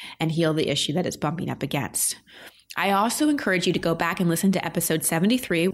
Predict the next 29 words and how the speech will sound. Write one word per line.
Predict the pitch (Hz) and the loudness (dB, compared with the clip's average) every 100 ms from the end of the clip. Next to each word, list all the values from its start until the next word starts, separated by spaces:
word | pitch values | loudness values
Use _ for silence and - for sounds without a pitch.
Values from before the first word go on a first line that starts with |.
| - | -2
last | 180 160 - | -2 -2 0
week's | 233 226 | 0 0
episode | 170 170 - 202 | 0 -2 0 0
with | 180 165 | 0 -2
Danielle, | 196 160 160 170 139 139 175 - - - | 0 2 2 2 0 -2 -8 -16 -20 -4
because | 190 190 | 0 2
she | 180 202 | 2 2
had | 208 196 | 2 2
a | 175 | 2
similar | - - 202 196 185 | 2 2 2 4 2
kind | 175 170 | 0 -2
of | 165 | -2
anxious | 156 156 156 165 | -2 -2 -2 -2
attachment | 151 - 143 - 247 233 | -2 -4 -4 -2 0 0
to | - | 0
a | 160 | 0
dysfunctional | 156 156 151 - 175 | -2 -2 -4 -2 -2
relationship, | 156 147 151 - 175 - 262 262 - - - - | 0 -2 -2 0 0 2 2 0 -12 -16 -16 -2
and | 175 | 0
I | 170 | 0
coached | 170 - 175 - - | 0 -2 0 0 -2
her | 170 | -2
through | - - 180 160 156 151 - | -4 0 4 4 2 -2 -14
how | - 160 | -6 -2
to | |
let | 160 147 - | -2 -2 -2
go | 160 156 | 0 0
of | 147 | 0
that, | 156 117 - | -2 -2 -4